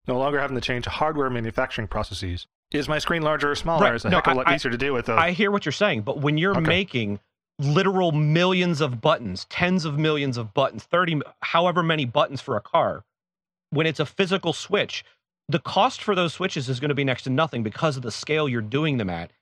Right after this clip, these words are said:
Speaker 2: and you're gonna use that same switch across your entire range of vehicles, or a large portion of your range of vehicles.
Speaker 1: I would expect so, yeah.
Speaker 2: Whereas that cost is, yes, you pay for the retooling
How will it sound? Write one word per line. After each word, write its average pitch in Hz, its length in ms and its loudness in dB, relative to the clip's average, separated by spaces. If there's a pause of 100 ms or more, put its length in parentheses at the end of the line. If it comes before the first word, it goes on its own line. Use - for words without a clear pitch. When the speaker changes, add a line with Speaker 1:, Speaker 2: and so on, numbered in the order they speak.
(120)
Speaker 2:
and 151 100 2
you're 135 100 0
gonna 139 120 0
use 151 300 -2
that 147 160 2
same 160 220 -4
switch - 340 -4
across - 360 -2
your 131 120 -4
entire 127 720 0 (320)
range 131 320 0
of 110 100 -4
vehicles, 113 340 -4
or 104 160 -6 (160)
a 113 40 -2
large 117 400 0
portion 175 320 0
of 123 60 -2
your 110 100 -2
range 101 220 -4
of 90 80 -10
vehicles. - 440 -14 (240)
Speaker 1:
I 117 80 -2
would 107 120 -4
expect 110 300 -6
so, 110 120 -6
yeah. 104 260 -4
Speaker 2:
Whereas 165 500 2 (360)
that 160 340 0
cost 180 520 0 (180)
is, 160 320 0
yes, 165 240 0
you 151 100 -2
pay 175 240 0
for 214 140 -2
the 165 120 0
retooling 160 680 0